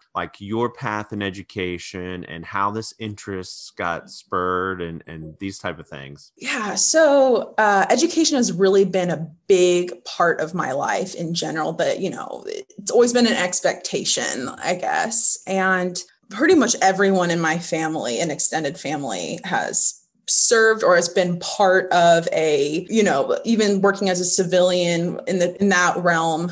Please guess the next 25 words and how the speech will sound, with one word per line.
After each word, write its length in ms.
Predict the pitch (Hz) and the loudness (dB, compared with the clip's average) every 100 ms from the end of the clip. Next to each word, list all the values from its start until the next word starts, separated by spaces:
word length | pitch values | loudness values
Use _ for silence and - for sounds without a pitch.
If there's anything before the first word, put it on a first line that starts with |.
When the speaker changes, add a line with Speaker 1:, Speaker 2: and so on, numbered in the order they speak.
| - | 0
Speaker 2:
Uh, 380 | 190 180 165 165 | 2 4 4 2
so 180 | - 247 | 2 0
for 140 | - | 0
instance, 280 | 208 208 202 | -4 -4 -2
my 140 | 185 | -2
mom, 540 | 185 185 185 185 185 185 | 0 0 2 2 -2 -4
she 200 | - - | -4 0
actually 280 | 208 202 214 | 0 0 0
has 100 | 208 | 0
worked 300 | 185 180 175 - - | 2 0 0 -10 0
for 140 | 175 | 2
a 100 | 175 | 4
very 260 | 185 226 226 | 4 4 4
long 220 | 190 175 | 2 0
time 240 | - 170 | -2 -4
in 100 | 156 | -2
suicide 400 | 160 156 - 160 | -2 -2 0 0
prevention 400 | 175 139 143 170 | -2 -6 -6 -6
education 840 | - 165 - 160 - - - - - | -8 -10 -8 -6 -6 -6 -10 -12 -10
for 180 | - 185 | -4 0
veterans 460 | 175 170 170 170 | 2 2 0 -4
and 120 | 175 175 | -6 -4
first 280 | 160 165 | -2 -2
responders. 720 | - - 156 151 - 87 - 165 | -4 -4 -2 -2 -2 -2 -2 -2
And, 300 | 160 185 | -2 -6